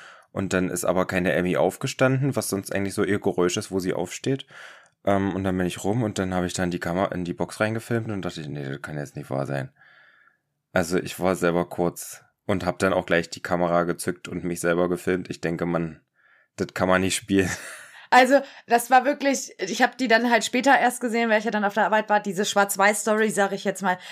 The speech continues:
Speaker 2: da hab ich echt Pipi in die Augen gehabt, weil man dir so einfach angesehen hast, du hast so richtig, äh, so Papa-Glück ausgestrahlt. So
Speaker 1: Ja.
Speaker 2: richtig so einfach happy. Und, ähm, ja, jetzt aber, hallo, die Leute warten auf Details.
Speaker 1: Erstmal ein paar Infos,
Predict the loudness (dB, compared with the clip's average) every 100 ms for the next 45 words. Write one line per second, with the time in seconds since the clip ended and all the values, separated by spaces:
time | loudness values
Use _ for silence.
0 | -2 2 2 2 -4 -8 -6 -4 0 2
1 | 4 2 0 0 2 2 2 2 2 4
2 | 4 2 2 0 -2 0 0 0 2 2
3 | 2 0 0 -8 -20 -20 -2 4 4 4
4 | 0 0 0 -4 -10 -20 _ _ _ _
5 | _ 6 6 6 2 2 4 4 4 0
6 | 2 0 0 -2 -4 -2 0 0 -2 _
7 | _ -2 0 2 2 2 2 4 2 2
8 | 0 2 0 2 2 2 0 -4 _ _
9 | -20 -18 -2 2 2 0 -6 -2 0 0
10 | -4 -10 0 4 4 4 -4 -6 0 -2
11 | -2 -18 -20 _ -2 2 8 8 8 4
12 | -6 _ 0 6 8 6 6 6 6 4
13 | 2 2 -2 2 6 6 4 2 0 0
14 | 0 0 2 2 2 4 2 0 -2 -4